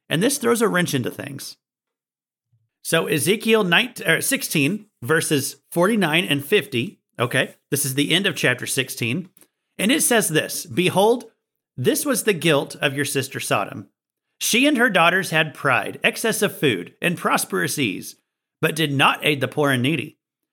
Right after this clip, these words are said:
So they were haughty and did an abomination before me. So I removed them when I saw it." So it's giving a list of Sodom's sins right there.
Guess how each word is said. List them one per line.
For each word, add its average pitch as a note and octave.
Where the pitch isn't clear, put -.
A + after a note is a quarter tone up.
So D#3+
they F3+
were F#3
haughty E3+
and G#2+
did C#3
an E3
abomination F3+
before B2+
me. G2
So C#3
I D#3
removed F#3
them C3+
when C3
I B2+
saw A#2+
it." -
So -
it's -
giving A#3
a F#3
list G3
of C3
Sodom's D3
sins F#3+
right A#2
there. G#2+